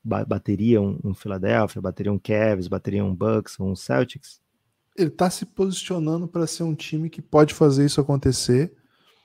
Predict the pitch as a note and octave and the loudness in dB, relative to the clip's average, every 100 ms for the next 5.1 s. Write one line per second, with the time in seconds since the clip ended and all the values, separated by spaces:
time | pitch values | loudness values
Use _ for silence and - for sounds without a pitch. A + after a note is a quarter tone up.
0 | _ _ _ - C#3+ C3 B2+ A#2+ A#2 A#2 | _ _ _ -4 -2 2 2 0 -2 -6
1 | - - - E3 F#3+ G3 F#3 F#3+ F3+ D3+ | -8 -8 -2 0 2 2 2 2 2 4
2 | B2+ C3+ D#3+ F3+ - C3 C3+ - C3+ - | 6 6 4 0 -10 -6 -4 0 0 2
3 | C#3+ - - B2+ - D3 D3 C#3 - - | 0 0 -4 -4 -2 -2 2 2 0 0
4 | B2 C3 - B2 B2 - C#3 A#2 A2 A2+ | 0 0 0 -2 -2 -4 -2 -2 -6 -8